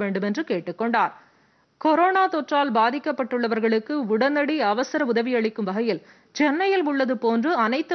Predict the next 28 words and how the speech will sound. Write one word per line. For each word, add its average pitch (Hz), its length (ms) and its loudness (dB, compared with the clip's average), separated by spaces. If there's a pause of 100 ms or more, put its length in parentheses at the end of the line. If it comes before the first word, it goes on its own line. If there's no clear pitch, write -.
மாவட்டங்களிலும் 233 800 0
கட்டுப்பாட்டு 302 560 -2 (100)
மையங்கள் 254 440 -2
அமைக்க 220 300 -4
வேண்டும் 196 260 -2
என்று 208 260 -2
அவர் 180 200 -8
கேட்டுக்கொண்டார். 196 600 -2 (760)
தொற்றில்லாத 294 720 2
தமிழகம் 254 420 0 (100)
என்ற 226 200 2
நிலையை 262 300 0 (140)
இலக்காக 262 520 0
கொண்டு 214 240 -2 (140)
அனைத்து 262 300 -2
அதிகாரிகளும் 240 680 0
பணியாற்ற 247 520 0
வேண்டும் 196 260 -4
என்றும் 294 300 -4
அவர் 180 180 -6
வலியுறுத்தினார். 185 680 0 (640)
முன்னதாக 269 720 2
கொடிசியா 254 560 0
அரங்கில் 226 340 0
அமைக்கப்பட்டிருந்த 220 760 -2 (240)
ஆக்ஸிஜன் 269 460 -2
வசதியுடன் 233 480 0
கூடிய 226 200 2